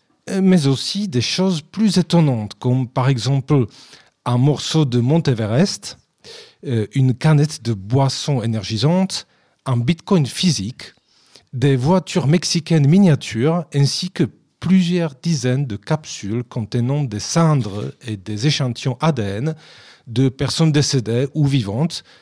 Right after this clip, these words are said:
plus ou moins célèbres, comme par exemple Gene Roddenberry, le créateur de Star Trek. Sans oublier la capsule contenant les cendres d'un chien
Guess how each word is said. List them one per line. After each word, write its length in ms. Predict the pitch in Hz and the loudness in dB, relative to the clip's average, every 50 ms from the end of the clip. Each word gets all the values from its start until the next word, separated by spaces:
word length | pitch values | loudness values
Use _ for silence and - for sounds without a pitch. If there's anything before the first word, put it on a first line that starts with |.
| _ _ _ _ | _ _ _ _
plus 240 | - 175 190 160 175 | 0 0 2 2 4
ou 40 | |
moins 180 | 170 160 156 151 | 2 2 2 0
célèbres, 580 | - - 147 127 117 117 113 95 92 90 90 - _ _ _ _ _ - - _ _ _ | 0 0 0 0 0 -2 -4 -6 -8 -14 -16 -18 _ _ _ _ _ -20 -20 _ _ _
comme 180 | _ - 147 131 | _ 0 0 0
par 160 | - 117 104 | 0 -4 -4
exemple 560 | 117 120 107 113 127 123 120 - 131 110 98 - _ _ _ _ _ - | -4 -4 -2 -2 -2 -4 -2 -2 -4 -4 -4 -8 _ _ _ _ _ -8
Gene 400 | 117 - 151 151 143 123 107 98 - | -4 -2 2 2 2 2 0 -4 -8
Roddenberry, 800 | - 117 123 135 127 123 123 127 123 101 110 113 117 131 160 202 | -6 -2 -2 0 0 0 0 -2 -2 -2 -2 -2 0 0 0 0
le 220 | 220 185 117 104 98 | -2 -4 -4 -6 -8
créateur 560 | 95 - - 151 139 131 123 - 139 147 135 | -8 -6 -4 0 0 0 0 -2 -2 -4 -2
de 80 | 120 110 | -4 -6
Star 260 | - - 127 - - | -6 -6 -8 -8 -8
Trek. 220 | - - 95 85 _ - - _ _ _ _ _ _ _ _ _ _ _ _ _ _ _ _ _ - - - - - - _ _ | -14 -16 -16 -16 _ -20 -20 _ _ _ _ _ _ _ _ _ _ _ _ _ _ _ _ _ -20 -20 -20 -20 -20 -20 _ _
Sans 380 | - - - 202 202 180 135 | -8 -2 0 2 2 2 2
oublier 360 | 143 131 117 107 104 120 139 151 | 0 -2 -2 -4 -2 -2 -2 -2
la 120 | 127 87 | -2 -4
capsule 580 | - _ - 127 - - - - 113 120 131 135 | -6 _ -6 -4 -4 -6 -10 -6 -4 -4 -4 -4
contenant 580 | - - 139 123 - 135 127 135 151 160 156 | -2 -2 -2 -2 0 0 2 2 2 2 0
les 120 | 110 95 95 | 0 -2 -2
cendres 640 | - - - 170 160 156 147 127 104 98 98 110 127 | -4 -2 0 2 2 2 2 2 0 -2 -4 -6 -6
d'un 300 | 135 120 113 107 101 95 | -6 -6 -6 -6 -4 -4
chien 520 | - - - 147 139 117 101 98 131 147 | -4 -4 0 0 0 0 -2 -4 -8 -12